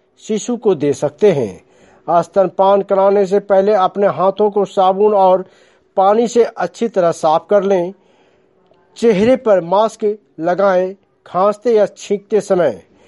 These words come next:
टिश्यू से चेहरा साफ करें। अपने शिशु को नियमित स्तनपान कराने वाली माताएं हमेशा अपने भोजन का ध्यान रखें। अपने भोजन में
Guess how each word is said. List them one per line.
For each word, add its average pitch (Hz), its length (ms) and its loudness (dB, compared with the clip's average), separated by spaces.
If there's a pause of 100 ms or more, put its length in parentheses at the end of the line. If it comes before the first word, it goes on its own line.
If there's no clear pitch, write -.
(640)
टिश्यू 220 400 0
से 196 240 2
चेहरा 185 420 2
साफ 165 320 -2
करें। 208 360 0 (420)
अपने 190 400 -2
शिशु 196 380 -4
को 196 160 0
नियमित 196 480 0
स्तनपान 185 600 0
कराने 185 360 0
वाली 170 260 0
माताएं 175 640 -2 (480)
हमेशा 214 400 0
अपने 175 400 -2
भोजन 180 400 -2
का 151 200 0 (500)
ध्यान 175 360 -2
रखें। 131 440 -4 (500)
अपने 170 360 -2
भोजन 185 400 2
में 208 280 4